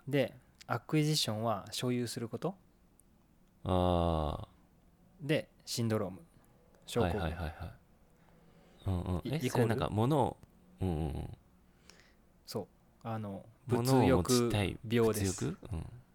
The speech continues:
Speaker 1: はい。
Speaker 2: あー。
Speaker 1: 物欲症候群みたいな。
Speaker 2: え、うん。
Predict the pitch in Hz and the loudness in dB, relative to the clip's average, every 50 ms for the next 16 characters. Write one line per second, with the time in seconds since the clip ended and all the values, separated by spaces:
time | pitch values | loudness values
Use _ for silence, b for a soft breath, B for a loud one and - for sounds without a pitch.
0 | _ _ _ - - - 113 104 - 104 104 101 101 104 101 98 98 98 95 92 | _ _ _ -18 -12 -10 -8 -4 0 2 2 4 4 4 4 4 4 4 4 2
1 | 92 90 85 85 85 87 123 117 - - 135 131 127 120 - - 127 123 123 - | 2 2 0 0 -2 -2 -4 -4 -2 -2 -2 0 -2 -2 -2 -2 0 0 2 0
2 | 165 - - - 123 117 - - 120 101 - 98 85 95 - - - 104 104 92 | 0 -2 0 -2 -2 -2 0 0 -2 -2 -2 -8 -12 -12 -12 -8 -4 -2 -2 0
3 | 87 87 - | -2 -4 -6